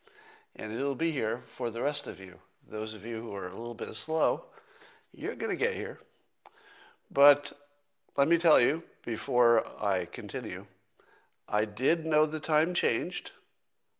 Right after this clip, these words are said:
I did check the clocks. I did double check,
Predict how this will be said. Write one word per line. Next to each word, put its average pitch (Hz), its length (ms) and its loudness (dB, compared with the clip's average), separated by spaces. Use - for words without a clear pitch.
I 104 120 -2
did 127 420 -2
check 175 380 0
the 123 100 -6
clocks. - 640 -8
I 107 100 0
did 131 280 0
double 160 280 2
check, 127 420 -2